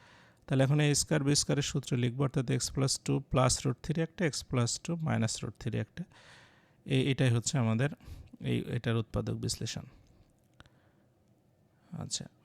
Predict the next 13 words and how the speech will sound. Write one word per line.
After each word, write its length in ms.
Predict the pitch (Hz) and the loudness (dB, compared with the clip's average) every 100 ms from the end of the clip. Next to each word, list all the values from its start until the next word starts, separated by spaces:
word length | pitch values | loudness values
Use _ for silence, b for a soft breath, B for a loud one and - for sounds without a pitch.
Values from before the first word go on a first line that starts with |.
| 135 | -8
বারো 420 | 120 131 135 147 | 0 2 4 2
বলছে 260 | 151 - | 2 0
পূর্ণরূপ 640 | 180 - 160 156 170 170 107 | 0 6 6 8 8 8 6
লিখুন। 440 | 131 - 165 240 | 4 4 6 6
প্রথমে 380 | 247 143 151 151 | 6 6 8 8
ছিল 280 | - 147 151 | 8 8 8
ডাব্লিউএইচও। 800 | 131 139 135 143 135 123 147 214 B B B B B B B | 10 8 10 12 12 12 12 10 B B B B B B B
ডাব্লিউএইচওর 640 | 139 135 147 156 151 170 | 10 12 12 12 12 12
পূর্ণরূপ 400 | 156 151 151 147 | 12 12 12 10
হচ্ছে 240 | 143 147 156 | 10 10 10
ওয়ার্ল্ড 260 | 139 143 | 12 10
হেলথ 300 | 110 131 131 | 10 8 8
অর্গানাইজেশন। 760 | 135 120 127 123 120 - 160 | 6 8 8 6 6 6 6